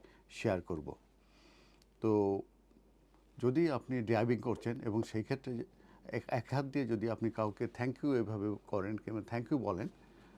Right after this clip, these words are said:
তাহলে কিন্তু এটা আপনার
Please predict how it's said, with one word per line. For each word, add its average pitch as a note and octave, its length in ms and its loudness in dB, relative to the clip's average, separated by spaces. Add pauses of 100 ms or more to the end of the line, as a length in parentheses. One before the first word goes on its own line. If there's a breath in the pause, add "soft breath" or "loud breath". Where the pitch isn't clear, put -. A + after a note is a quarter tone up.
(160 loud breath)
তাহলে C#3 300 2
কিন্তু A#2 260 -2
এটা G#2+ 480 -2 (460 loud breath)
আপনার F#2+ 580 -2